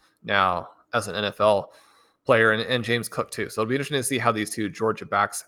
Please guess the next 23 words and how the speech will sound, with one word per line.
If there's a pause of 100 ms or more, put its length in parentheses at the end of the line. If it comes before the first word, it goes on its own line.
actually
perform (200)
now
that
they're, (320)
you
know,
they're
still
competing
with
good
players,
but
not
with
each
other. (1900)
Colin,
in
doing
this
exercise,